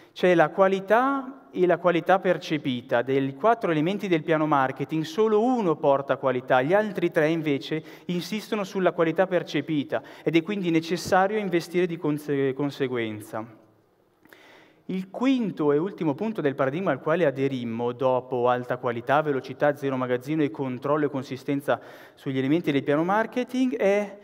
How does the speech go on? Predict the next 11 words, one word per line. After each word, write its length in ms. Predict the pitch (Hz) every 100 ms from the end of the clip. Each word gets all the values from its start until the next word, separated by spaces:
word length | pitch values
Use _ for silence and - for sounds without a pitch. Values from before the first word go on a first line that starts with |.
| - -
avere 440 | 190 190 233 240
esterni 680 | 208 - 190 190 190 190 185
in 100 | 165
azienda. 760 | 151 135 131 117 110 107 110 131 160 -
Ad 200 | 139 151
oggi 380 | 143 135 127
abbiamo 260 | 127 131 131
formalizzato 840 | 127 131 131 127 127 131 127 131
un, 200 | 123 120
eh, 200 | 120 117 117
comitato 800 | 139 139 156 175 202 262 294